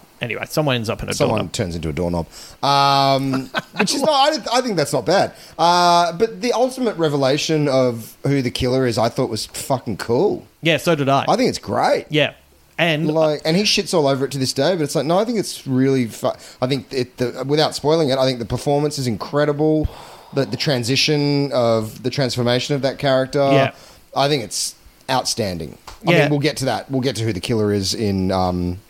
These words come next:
Speaker 1: Fire Walk
Speaker 2: in
Speaker 1: With Me.
Speaker 2: two episodes' time.
Speaker 1: Yeah, but
Speaker 2: Yeah.
Speaker 1: it's, um, yeah, you know, and he builds
Speaker 2: That's
Speaker 1: on it
Speaker 2: great.
Speaker 1: too.
Speaker 2: And then the final episode is fucking sick, man.
Speaker 1: Oh, my
Speaker 2: It's
Speaker 1: lord.
Speaker 2: terrifying.
Speaker 1: Yeah.
Speaker 2: It's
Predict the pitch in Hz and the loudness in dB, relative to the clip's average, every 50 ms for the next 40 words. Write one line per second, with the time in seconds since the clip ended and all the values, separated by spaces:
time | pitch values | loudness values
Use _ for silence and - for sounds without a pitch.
0 | - - 135 127 117 113 110 117 127 131 - - 120 113 110 113 127 107 107 104 | -6 -2 -2 -2 -2 -2 0 0 -2 0 0 -2 -2 -2 0 0 0 0 0 -2
1 | 120 110 - 110 98 92 - - 117 113 117 98 82 - - 135 135 135 135 131 | -2 -4 -2 -2 -2 -4 -4 -2 -2 0 0 -2 -4 -6 -4 -2 0 2 2 2
2 | 123 107 - - - 147 139 127 131 - - - - - 147 139 139 139 131 127 | 2 0 -4 -2 -2 0 0 0 -2 -4 -4 -6 -2 0 2 2 4 4 2 2
3 | 131 127 120 - _ - - - - - - - - - - - - - - _ | 0 -2 -4 -6 _ -20 -20 -20 -20 -20 -20 -20 -20 -20 -20 -20 -20 -20 -20 _
4 | _ _ - - _ _ _ _ _ _ _ _ _ _ _ - - 208 294 330 | _ _ -20 -20 _ _ _ _ _ _ _ _ _ _ _ -6 -2 0 2 4
5 | 302 185 123 127 156 190 285 320 - 143 147 185 202 254 269 - 147 151 196 - | 4 4 2 2 0 -2 0 2 2 2 4 4 2 2 2 0 0 0 0 2
6 | - 147 123 120 123 131 151 196 208 220 151 156 208 202 - - - - 196 233 | 0 0 0 0 2 2 4 6 6 4 4 2 -2 -4 -10 -20 -6 -2 0 0
7 | 247 247 247 - - 247 254 277 269 233 170 151 - 208 - - 214 151 127 107 | 2 0 0 0 2 2 4 4 4 4 2 2 0 -2 -2 0 2 2 2 2
8 | 104 127 143 139 170 - - - - - - 208 214 220 220 - 254 254 247 - | 0 0 0 0 -2 -4 -4 -8 -16 -4 -2 -2 -2 -2 -4 -4 -4 -2 0 0
9 | - - - - - 147 160 - - 117 135 123 101 92 107 - 330 - 120 113 | 0 0 0 0 0 0 -2 -2 -2 -2 0 0 0 -2 -2 -2 -2 -2 0 0
10 | 107 104 101 101 98 101 101 - - - - 107 107 98 - 165 185 185 214 240 | 0 -2 -2 -2 -4 -4 -2 0 0 2 2 2 2 2 2 2 2 4 4 2
11 | 240 233 - 220 180 131 101 78 78 113 117 110 110 104 98 - - - 170 - | 2 2 0 0 0 0 -2 -4 -2 -2 0 2 0 0 -2 -4 -6 -6 -6 -6